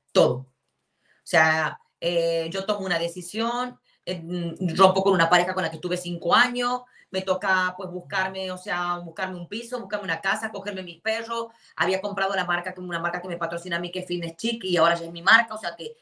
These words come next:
aho-, o sea, sacrificar todo lo que eran mis ahorros, es decir, me meto en esto de ser empresaria.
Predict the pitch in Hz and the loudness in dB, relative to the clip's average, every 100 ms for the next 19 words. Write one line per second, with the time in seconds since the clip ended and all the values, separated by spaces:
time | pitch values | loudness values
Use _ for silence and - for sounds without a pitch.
0 | _ _ - 175 180 - 170 165 151 - | _ _ -2 0 -2 -6 -8 -6 -6 -8
1 | - 170 175 180 185 214 208 226 214 214 | -6 -4 -4 -8 0 0 2 0 -2 -4
2 | 202 208 196 185 - 196 202 175 190 208 | -4 -2 -2 -2 -8 -8 -2 -2 -2 -2
3 | 226 190 - 214 - 190 185 185 226 208 | -4 -4 -6 -8 -4 -2 0 0 2 0
4 | - 247 214 196 190 214 233 _ _ _ | 0 -2 -2 0 4 2 0 _ _ _
5 | _ _ _ _ _ - 214 190 185 180 | _ _ _ _ _ -6 -4 0 0 2
6 | 269 208 139 | 2 2 0